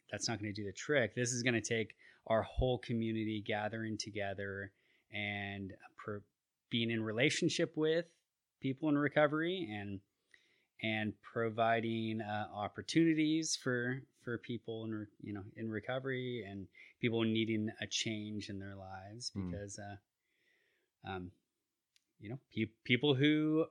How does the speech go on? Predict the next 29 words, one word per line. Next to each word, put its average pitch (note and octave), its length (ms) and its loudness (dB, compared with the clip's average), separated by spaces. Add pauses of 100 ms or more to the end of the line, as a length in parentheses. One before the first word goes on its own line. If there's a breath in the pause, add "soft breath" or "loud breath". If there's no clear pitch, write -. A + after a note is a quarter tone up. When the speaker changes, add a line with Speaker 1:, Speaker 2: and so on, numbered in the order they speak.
Speaker 1:
are, C#3 540 4
uh, C#3 180 0 (680)
you A2+ 80 -6
know, A2+ 100 -4 (180)
eh, G#2+ 140 -10 (240)
at A#2+ 120 4
attender C#3+ 320 8
churches D3 460 4
own, C3 220 2 (440 loud breath)
own D3+ 160 6
homes F#3 340 6
that B2+ 140 8
they A#2+ 120 10
can A2 220 0 (280)
rent A2 240 0
out G2+ 300 0
to A2 80 -10
people G#2+ 340 -4
who G#2+ 340 -4 (380)
need A2 220 -2
a G#2 40 0
second A2 380 -2
chance, - 800 -6
or G#2 220 -8
own C#3 200 0
businesses C3 800 2
that, G#2+ 260 -2
uh, G#2 260 -10 (100)
Speaker 2:
Mm-hmm. F#2+ 300 -12